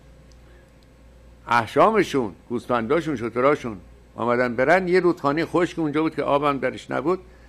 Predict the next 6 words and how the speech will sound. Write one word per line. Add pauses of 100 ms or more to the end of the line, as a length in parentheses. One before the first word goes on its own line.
(280)
خداوند (260)
تبارک
و
تعالی
معجزه
کرد